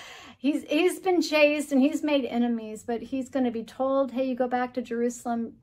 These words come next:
you're gonna be bound." And he, he goes, and he immediately, his enemies there, it's like they can't cope any longer. They're just all that, they're so irate. They're, like, years irate. They're chasing him down. And,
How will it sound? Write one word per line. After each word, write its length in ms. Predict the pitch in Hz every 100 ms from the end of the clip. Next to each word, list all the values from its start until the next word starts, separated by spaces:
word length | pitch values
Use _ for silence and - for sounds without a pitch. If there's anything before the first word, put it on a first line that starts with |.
| _ _ _
you're 220 | - 214
gonna 180 | 214 202
be 180 | 190 202
bound." 600 | 190 208 220 226 220 196
And 180 | 190 185
he, 140 | -
he 240 | 190 208
goes, 580 | 196 196 196 233 269 - - - - _ _ - - - -
and 180 | - 208
he 180 | 196 190 - - - - -
immediately, 680 | 196 214 240 277 254 202 196
his 320 | 185 214 -
enemies 480 | 240 254 247 214 185
there, 260 | 208 208 196
it's 140 | 190
like 120 | 208
they 100 | 208
can't 480 | 185 - 226 226 -
cope 320 | - 226 -
any 160 | 196 190
longer. 340 | 190 190 185
They're 160 | 185 190
just 320 | 185 190 - -
all 180 | 226 233
that, 200 | 233 196
they're 100 | 208
so 300 | 185 247 262
irate. 400 | 214 190 226 226
They're, 140 | 196
like, 240 | 190 185 202
years 400 | 240 302 269 180
irate. 400 | 160 - - 208
They're 100 | 196
chasing 540 | - 254 277 269 233
him 160 | 214 196
down. 440 | 208 196 190 175
And, 200 | 190